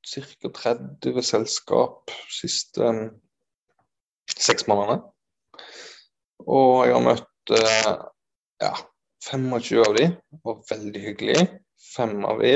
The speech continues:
var litt sånn, sånn, du skjønner at du aldri skal investere i dette selskapet her.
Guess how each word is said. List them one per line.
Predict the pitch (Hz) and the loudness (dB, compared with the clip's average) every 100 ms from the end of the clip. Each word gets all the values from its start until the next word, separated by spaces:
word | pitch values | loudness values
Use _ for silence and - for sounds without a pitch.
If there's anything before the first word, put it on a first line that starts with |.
| 151 | 4
var | - 101 95 | 4 2 2
litt | - - | -2 -6
sånn, | - | -4
sånn, | 101 53 - _ _ _ _ _ _ _ _ _ _ _ _ | -2 -2 -8 _ _ _ _ _ _ _ _ _ _ _ _
du | 120 | -6
skjønner | - 113 107 | -2 -2 -2
at | 98 | -4
du | 104 | -2
aldri | - 120 - - | -2 -2 -4 -6
skal | - 117 | -8 -8
investere | - - - - - | -8 -8 -6 -8 -8
i | |
dette | - - - | -12 -10 -8
selskapet | - - - - 113 | -8 -8 -10 -6 -4
her. | 123 | -4